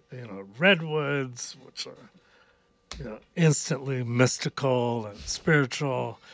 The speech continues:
and, uh, and, you know, mountains, coastal mountains, and then the Sierras. And as a kid, my mother, uh, had, like, a weekend ritual of taking my brother and I,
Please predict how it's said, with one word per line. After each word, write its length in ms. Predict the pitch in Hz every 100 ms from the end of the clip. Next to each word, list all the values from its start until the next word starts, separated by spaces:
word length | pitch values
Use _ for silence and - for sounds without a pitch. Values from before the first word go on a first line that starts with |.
| - - _ _
and, 640 | 151 135 135 131 127 123 123
uh, 540 | 123 120 120 117 123 -
and, 320 | 127 117 117 - 123
you 120 | 127
know, 200 | 110 110 -
mountains, 1120 | 135 147 147 147 131 131 120 117 - - - - _ _ _
coastal 420 | - 170 - -
mountains, 540 | 131 127 127 120 117 101
and 140 | 98
then 160 | 104 110
the 80 | 120
Sierras. 1000 | - - 135 151 151 139 135 127 120 - - - - _ _ _
And 720 | 151 147 143 143 139 135 135 -
as 180 | 143 131
a 60 | 131
kid, 640 | - 208 185 156 143 120 - _ _ _
my 160 | 160 143
mother, 580 | 143 151 139 147 143
uh, 400 | 131 127 123 123 110 - _ _ _ _ -
had, 220 | 127 127
like, 180 | 131 -
a 60 | 127
weekend 800 | 120 139 - 143 131 123 120 - - - _
ritual 760 | - 135 - - 120 90 98 - - - _ _
of 280 | 131 123 113
taking 300 | - 147 156
my 120 | 131
brother 340 | 120 123 120 127
and 100 | 120
I, 440 | 117 117 117 110